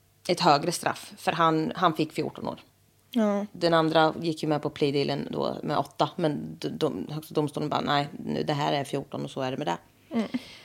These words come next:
Speaker 1: Eh, men, eh, Jake sa så här, nej, jag förtjänar det här.
Speaker 2: Mm.
Speaker 1: Så han har ju ändå, liksom... Ja.
Speaker 2: Tagit sitt straff på sätt.
Speaker 1: <clears throat> Ja.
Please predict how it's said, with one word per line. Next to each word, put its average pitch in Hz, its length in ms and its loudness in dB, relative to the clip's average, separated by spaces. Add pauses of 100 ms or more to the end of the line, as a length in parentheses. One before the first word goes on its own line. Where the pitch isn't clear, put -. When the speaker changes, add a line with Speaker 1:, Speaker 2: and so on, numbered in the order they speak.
(360)
Speaker 1:
Eh, 175 600 8 (220)
men, 175 560 6
eh, 160 340 4
Jake 185 220 8
sa 160 220 2
så 156 100 0
här, 156 100 4
nej, 151 360 2 (160)
jag 156 300 4
förtjänar 147 400 -2
det - 60 -4
här. - 240 -8 (460)
Speaker 2:
Mm. 208 420 -4 (180)
Speaker 1:
Så - 160 -4
han 156 200 4
har 156 100 6
ju 156 80 6
ändå, 147 260 2
liksom... 135 400 -2 (2750)
Ja. - 180 -2 (300)
Speaker 2:
Tagit 208 380 -4
sitt - 180 -10
straff - 400 -6 (180)
på - 100 -10
sätt. - 320 -18
Speaker 1:
<clears throat> 208 340 6 (220)
Ja. 156 280 6